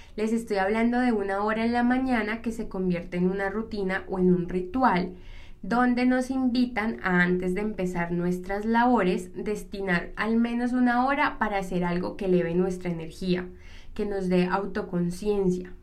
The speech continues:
Por ejemplo, leer, escribir, hacer ejercicio, tomar una taza de té, café, entre otras.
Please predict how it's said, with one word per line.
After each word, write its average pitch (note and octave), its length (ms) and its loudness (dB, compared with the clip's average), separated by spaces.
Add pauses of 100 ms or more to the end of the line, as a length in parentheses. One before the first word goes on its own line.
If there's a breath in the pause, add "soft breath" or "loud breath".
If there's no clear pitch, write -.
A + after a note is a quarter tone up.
Por F#3 140 0
ejemplo, F#3 540 0 (680 loud breath)
leer, F#3+ 600 4
escribir, F#3 680 0
hacer F#3 240 -2
ejercicio, F#3 800 -2
tomar F3+ 260 2
una F3+ 260 2
taza F3+ 280 0
de E3+ 100 -4
té, G3+ 400 -6
café, G#3 640 -4 (400)
entre E3+ 380 -4
otras. - 420 -12